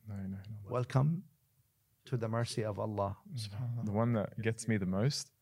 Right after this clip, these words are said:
Speaker 1: I have to say, the hadith that gets me the most is the hadith that, you know, we know the throne of Allah,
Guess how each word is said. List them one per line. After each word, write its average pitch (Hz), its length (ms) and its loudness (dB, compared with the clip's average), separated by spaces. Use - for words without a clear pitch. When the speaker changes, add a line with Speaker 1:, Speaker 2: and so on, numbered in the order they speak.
Speaker 1:
I 92 40 -2
have 110 200 4
to 104 80 -2
say, 101 200 2
the 92 200 -2
hadith 123 340 4
that - 200 2
gets 110 220 0
me 110 180 6
the 107 120 2
most 135 340 6
is 98 240 2
the 104 60 0
hadith 104 440 0
that, 95 160 0
you 107 80 2
know, 98 80 4
we 104 80 4
know 113 180 6
the 104 80 4
throne 120 560 10
of 107 120 6
Allah, 98 420 4